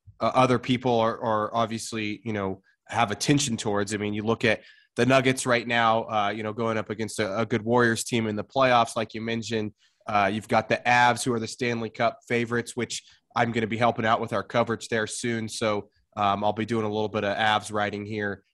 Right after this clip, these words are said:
uh, in the next few weeks and, and into the playoffs. And then, uh, you've got the Rockies, who, um, I think they just lost the series to the Cubs, but they,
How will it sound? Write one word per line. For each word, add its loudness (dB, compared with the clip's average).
uh, 0
in -2
the -4
next -4
few -6
weeks -6
and, -10
and -6
into -6
the -6
playoffs. 2
And -2
then, 0
uh, 2
you've -4
got 2
the 2
Rockies, 2
who, -4
um, 0
I -4
think -10
they -2
just -10
lost 6
the -6
series -4
to -16
the -10
Cubs, 4
but -6
they, 2